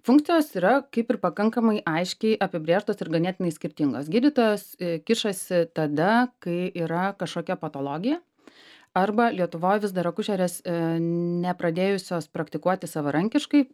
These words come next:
Yra kelios Vilniuje, bet tai tik tai pati, pati pradžia. Tai atsakomybė yra gydytojo, teisinė atsakomybė. Akušerė yra ta, kuri fiziškai pagauna vaikelį, kuri padeda jam užgimti, ir ta, kuri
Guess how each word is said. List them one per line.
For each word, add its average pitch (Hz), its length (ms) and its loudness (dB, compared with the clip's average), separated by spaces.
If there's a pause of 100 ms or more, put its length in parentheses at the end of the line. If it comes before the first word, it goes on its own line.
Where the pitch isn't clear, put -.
Yra 254 200 4
kelios 165 380 -2
Vilniuje, 160 320 -2
bet 160 160 -6
tai 180 160 -10 (100)
tik - 140 -4
tai 185 100 0
pati, 185 240 -2
pati 170 240 -4
pradžia. 165 340 -2 (880)
Tai 202 180 6
atsakomybė 196 680 2 (240)
yra 196 260 -2
gydytojo, 147 480 -2
teisinė 147 460 -4
atsakomybė. 151 500 -12 (800)
Akušerė 302 560 2
yra 180 220 0
ta, 180 280 2
kuri 214 240 2
fiziškai 165 500 -4
pagauna 202 520 0
vaikelį, 247 480 4 (220)
kuri 240 240 0
padeda 247 360 2
jam 233 220 4
užgimti, 240 420 4
ir 190 220 -2
ta, 233 160 2
kuri 226 300 4